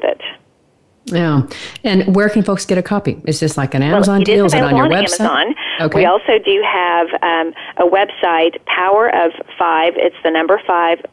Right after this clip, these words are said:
Speaker 1: power of five minds dot com, and that gives you a little bit of bio about each of us. And then you can also order the book on that website as well.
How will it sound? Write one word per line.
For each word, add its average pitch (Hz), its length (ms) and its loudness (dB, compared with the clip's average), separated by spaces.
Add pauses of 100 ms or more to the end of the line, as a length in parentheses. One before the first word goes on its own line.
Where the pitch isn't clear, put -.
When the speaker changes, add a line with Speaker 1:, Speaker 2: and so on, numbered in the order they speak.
Speaker 1:
power 175 220 0
of 208 100 -4
five 185 300 0
minds 175 580 -2
dot 180 220 -2
com, 165 420 -2 (420)
and 165 180 -4
that 175 240 -2
gives 180 220 0
you 170 80 4
a 156 40 0
little 170 160 2
bit 180 100 4
of 165 120 0
bio 165 480 0
about 156 380 -2
each 165 220 -6
of 160 120 0
us. 160 220 0 (560)
And 165 160 0
then 165 120 0
you 165 100 -2
can 170 120 -4
also 160 280 0
order 156 340 2 (180)
the - 80 -2
book 156 220 -2
on 151 200 -2
that - 180 -2
website - 420 -2
as 110 180 -2
well. - 320 -2